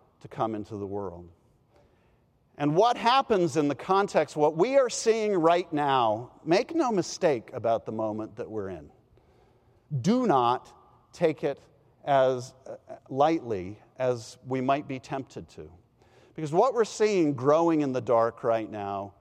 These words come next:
is some very specific things. The rise of old hatreds. And these, uh, are, you know, things that we have talked about for decades in this country, like racism. But there are also emerging new strands of old hatreds,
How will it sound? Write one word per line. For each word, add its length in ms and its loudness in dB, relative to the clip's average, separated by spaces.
is 100 -16
some 200 -4
very 340 2
specific 600 -8
things. 500 -10
The 100 0
rise 500 4
of 180 -2
old 240 2
hatreds. 720 -8
And 120 -4
these, 320 -4
uh, 240 0
are, 480 2
you 80 -8
know, 120 -2
things 380 -4
that 120 -4
we 160 -4
have 180 -4
talked 360 -4
about 480 0
for 220 -8
decades 500 -2
in 100 -2
this 180 -8
country, 460 -8
like 280 -6
racism. 640 -6
But 140 0
there 160 4
are 160 6
also 380 2
emerging 580 0
new 160 -4
strands 560 -6
of 100 -6
old 220 -2
hatreds, 720 -10